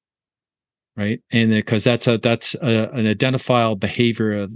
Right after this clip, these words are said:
what a user has done. They visited a page. Now you've tagged it as to whatever relevant is that page is.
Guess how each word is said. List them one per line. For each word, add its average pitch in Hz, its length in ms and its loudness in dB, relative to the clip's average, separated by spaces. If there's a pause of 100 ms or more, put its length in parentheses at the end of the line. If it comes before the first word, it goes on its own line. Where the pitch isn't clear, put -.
what 101 260 -2
a 101 40 0
user 113 320 2
has 95 220 -4
done. 107 340 2
They 104 120 0
visited 95 480 -4
a 90 40 -6
page. 120 520 0
Now 107 80 2
you've 98 260 -4
tagged 107 320 0
it 110 120 2
as 101 260 -2
to 95 100 -4
whatever 95 540 -4
relevant 104 560 0
is 101 220 -8
that 92 200 -8
page 143 300 2
is. 156 260 0